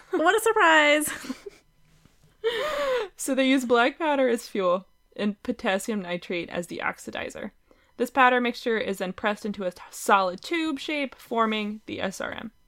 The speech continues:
Speaker 1: If you've ever made a model rocket with an Estes or a Quest engine, it was probably a black powder S R M.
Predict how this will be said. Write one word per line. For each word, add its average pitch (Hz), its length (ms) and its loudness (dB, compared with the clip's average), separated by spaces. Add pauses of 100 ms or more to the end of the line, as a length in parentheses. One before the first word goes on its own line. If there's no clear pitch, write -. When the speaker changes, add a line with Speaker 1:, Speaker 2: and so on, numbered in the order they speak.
(840)
Speaker 1:
If 226 180 -2
you've 269 120 0
ever 392 180 0
made 185 300 0
a 220 60 0
model 220 300 2
rocket 220 420 -2
with 190 180 -4
an 190 100 -4
Estes 196 640 -4
or 175 80 -2
a 180 40 0
Quest 214 460 -4
engine, 349 540 -4
it - 100 -10
was - 180 -10
probably 302 680 2
a 294 80 0
black 202 300 0
powder 170 300 0
S - 200 -8
R - 120 -6
M. - 220 -10